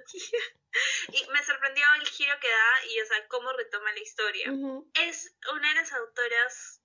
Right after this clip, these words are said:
Speaker 1: que más sorprend-, bueno, es un libro que más me sorprendió este año. Y también tengo otro libro que en verdad es un corte de libro que no suelo leer, o sea,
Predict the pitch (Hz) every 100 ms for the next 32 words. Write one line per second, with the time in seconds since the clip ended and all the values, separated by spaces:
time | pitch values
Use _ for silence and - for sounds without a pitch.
0 | - 226 214 226 254 - 208 - 247 247
1 | 254 349 339 320 320 226 233 254 277 220
2 | 214 233 233 202 220 254 - 349 466 -
3 | 285 262 294 330 320 370 262 226 226 220
4 | 220 254 - - - 277 269 262 285 311
5 | 392 392 392 359 - 320 330 320 277 240
6 | 240 254 254 196 202 202 247 - 254 233
7 | 220 190 196 208 -